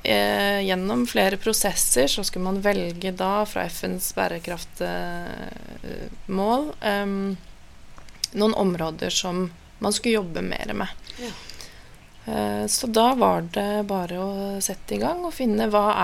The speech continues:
Speaker 1: er det vi er gode på, hva er det vi kan bli bedre på, hva, hvor er det vi kjenner oss mest igjen.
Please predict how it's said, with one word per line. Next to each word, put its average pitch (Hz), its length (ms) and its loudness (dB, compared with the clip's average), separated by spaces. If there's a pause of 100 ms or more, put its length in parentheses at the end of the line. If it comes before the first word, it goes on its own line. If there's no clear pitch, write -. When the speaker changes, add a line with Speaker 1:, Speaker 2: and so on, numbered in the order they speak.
(100)
Speaker 1:
er 170 60 4
det 175 100 0
vi 175 180 0
er 160 120 0
gode 247 420 4
på, 277 180 4 (1120)
hva 180 300 6
er 165 160 6
det 165 80 2
vi 175 120 0
kan 175 320 -4
bli 175 120 -2
bedre 170 340 -2 (100)
på, 302 300 2
hva, 196 380 2
hvor 190 180 2
er 151 120 0
det 170 80 -4
vi 180 60 0
kjenner 165 420 -2
oss - 140 0
mest - 360 -4
igjen. 156 520 -4